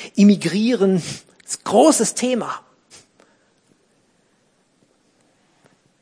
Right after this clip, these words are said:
Wer glaubt, dass Jesus Christus der Sohn Gottes ist,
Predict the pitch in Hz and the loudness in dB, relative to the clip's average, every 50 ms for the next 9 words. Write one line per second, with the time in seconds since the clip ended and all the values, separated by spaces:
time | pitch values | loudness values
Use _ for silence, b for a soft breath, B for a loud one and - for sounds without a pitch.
0 | _ _ _ _ _ _ _ _ _ _ _ _ _ - 180 175 175 190 214 226 | _ _ _ _ _ _ _ _ _ _ _ _ _ -8 -8 -8 -6 -2 0 0
1 | 247 254 - - 190 180 - - - 175 202 208 190 185 - - - 226 214 - | 0 0 -4 -6 -8 -8 -8 -8 -8 -8 -8 -8 -8 -8 -12 -10 -8 -8 -8 -8
2 | - 202 170 - - 165 160 - 170 170 170 165 185 185 185 185 175 - - 185 | -8 -10 -12 -10 -10 -12 -10 -10 -12 -12 -10 -10 -10 -10 -10 -12 -12 -12 -12 -14
3 | 160 160 160 - - - - - | -14 -14 -12 -12 -12 -12 -14 -16